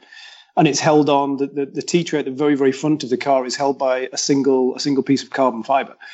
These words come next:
And we worked out that if, uh, with the T tray, the lower the T tray is, obviously the more downforce you're gonna get from the front of the car. So we worked out that if we could build the piece that held the T tray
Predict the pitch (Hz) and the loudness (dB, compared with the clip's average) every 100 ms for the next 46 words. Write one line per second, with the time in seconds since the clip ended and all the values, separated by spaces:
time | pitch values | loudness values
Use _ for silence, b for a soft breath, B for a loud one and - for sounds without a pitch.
0 | B B B 143 151 151 143 147 151 143 | B B B 4 6 6 6 4 4 4
1 | 131 135 131 - 156 147 - - - 135 | 4 2 2 2 0 0 -4 -14 -8 -4
2 | 156 160 139 - 190 185 165 151 160 170 | 2 2 2 0 0 0 2 4 6 6
3 | 147 - 151 135 135 147 117 139 131 131 | 4 0 -2 -2 -2 -2 -4 -6 -6 -6
4 | 139 131 131 123 135 131 139 131 139 131 | -4 -4 -2 2 2 2 0 0 0 0
5 | 127 135 139 123 127 127 135 135 - b | 0 -2 -4 -14 -16 -10 -6 -6 -8 b
6 | b b b b - 139 156 151 139 143 | b b b b 2 6 8 6 4 4
7 | 143 135 143 139 - 151 - 123 151 143 | 2 2 -2 -2 2 0 0 0 2 4
8 | 135 123 135 127 - 151 139 131 - 151 | 2 0 0 0 2 0 0 -4 -2 0
9 | 139 127 - 147 - 131 127 | 0 0 0 -2 0 0 0